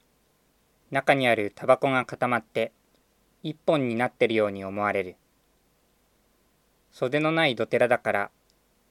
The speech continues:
入れどころに窮して、腹掛けの隠し絵でもねじ込んでおくものと見える。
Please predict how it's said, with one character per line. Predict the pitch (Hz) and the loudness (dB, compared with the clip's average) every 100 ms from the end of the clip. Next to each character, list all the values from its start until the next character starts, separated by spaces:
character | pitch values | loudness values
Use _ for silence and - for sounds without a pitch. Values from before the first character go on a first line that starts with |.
| _ | _
入 | 135 | 0
れ | 135 | 2
ど | 139 | 4
こ | 143 | 4
ろ | 143 | 2
に | 139 131 | 2 -2
窮 | 160 135 | -2 -2
し | - | -2
て、 | - 107 107 _ _ _ - | -6 -4 -6 _ _ _ 0
腹 | 127 139 | 6 6
掛 | 139 | 6
け | 151 | 2
の | 135 135 | 0 0
隠 | - - | -4 -16
し | - 170 | -10 0
絵 | 156 | 2
で | 127 | 2
も | 110 101 | 0 -2
ね | 101 107 | -4 -6
じ | 120 | -2
込 | 151 | -2
ん | 147 | 2
で | 120 | 4
お | 107 | 2
く | - 117 | 2 -4
も | 117 | -4
の | 110 | -2
と | 139 | -4
見 | 113 | -4
え | 101 | -6
る。 | 110 | -10